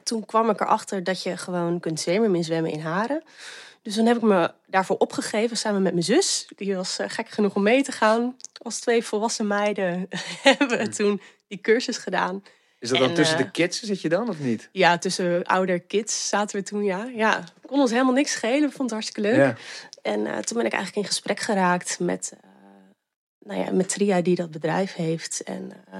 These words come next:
Speaker 1: en zo zijn we gekomen tot, ehm, Mermaid Fitness. Want zij gaf cursussen die, eh, nou ja, echt de basis, eh, geven. De, van, eh, twee uur cursus waarbij je echt leert zwemmen als een zeemermin of zeemerman.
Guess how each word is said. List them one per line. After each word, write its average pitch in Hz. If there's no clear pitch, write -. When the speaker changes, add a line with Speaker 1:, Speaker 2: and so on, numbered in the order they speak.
Speaker 1:
en 170
zo 175
zijn 170
we 180
gekomen 170
tot, -
ehm, 160
Mermaid 196
Fitness. 233
Want 180
zij 175
gaf -
cursussen 220
die, 165
eh, -
nou 202
ja, -
echt -
de 180
basis, 175
eh, -
geven. 196
De, 165
van, 170
eh, 165
twee 175
uur 170
cursus 185
waarbij 160
je 160
echt 175
leert 175
zwemmen 175
als -
een 170
zeemermin 180
of 202
zeemerman. 180